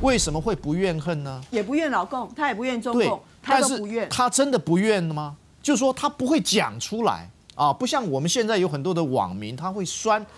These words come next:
Speaker 1: 他会酸民啊，他会去酸人家。可是呢，我们上一代的人，他们了不起的地方就是说，明明心里面有委屈，受到了很大的，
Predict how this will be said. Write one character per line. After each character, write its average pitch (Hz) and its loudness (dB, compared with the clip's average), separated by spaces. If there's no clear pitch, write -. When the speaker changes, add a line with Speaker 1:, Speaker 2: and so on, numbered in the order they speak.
Speaker 1:
他 220 -2
会 233 2
酸 240 2
民 151 -4
啊， 117 -2
他 - -4
会 277 0
去 254 -4
酸 285 2
人 147 -4
家。 151 -2
可 190 4
是 320 4
呢， 254 0
我 196 6
们 190 2
上 277 2
一 190 0
代 202 4
的 143 -2
人， 123 0
他 - -4
们 214 0
了 143 4
不 175 -2
起 - -2
的 110 -2
地 135 -2
方 139 -2
就 143 -2
是 143 0
说， 156 -2
明 190 0
明 185 -2
心 196 -4
里 175 0
面 160 0
有 143 2
委 131 0
屈， 156 -6
受 190 2
到 185 2
了 151 0
很 120 -8
大 196 2
的， 143 -2